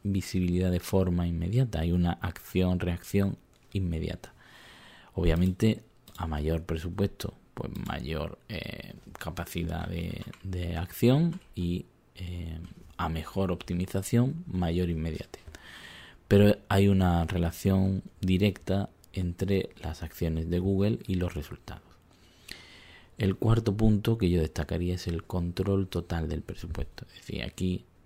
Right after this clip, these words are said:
a diferencia de otras opciones, puedes modular al segundo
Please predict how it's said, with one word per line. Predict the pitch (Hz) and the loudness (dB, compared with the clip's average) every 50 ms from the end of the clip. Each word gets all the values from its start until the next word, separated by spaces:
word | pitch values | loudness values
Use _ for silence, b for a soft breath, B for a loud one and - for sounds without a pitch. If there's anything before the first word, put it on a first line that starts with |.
| _ _ - | _ _ -12
a | - - 80 | -8 -8 -6
diferencia | 78 80 - 78 76 82 82 85 - - 85 85 82 | -8 -6 -6 -4 -2 -2 -2 -4 -4 -4 -4 -2 -2
de | 82 85 | -2 -2
otras | 78 78 - - 85 82 82 85 - - - | -2 -4 -4 -4 -2 -2 -2 -4 -6 -10 -12
opciones, | - 82 - - - 98 95 92 92 95 98 101 - B B B B B B B B B B B B B B B B B _ _ | -14 -14 -12 -2 0 2 2 4 2 2 0 -2 -6 B B B B B B B B B B B B B B B B B _ _
puedes | - 101 101 101 101 95 101 98 95 101 | 6 8 10 10 10 10 6 6 6 6
modular | 98 95 92 90 90 90 87 87 90 92 92 92 90 - _ _ _ _ _ _ _ _ _ _ _ _ _ - | 4 6 6 6 6 6 6 6 4 4 2 0 -2 -6 _ _ _ _ _ _ _ _ _ _ _ _ _ 0
al | 92 92 | 0 0
segundo | 85 - - 87 90 95 98 95 92 92 98 104 135 - | 0 0 0 2 4 4 4 4 4 4 2 2 0 -4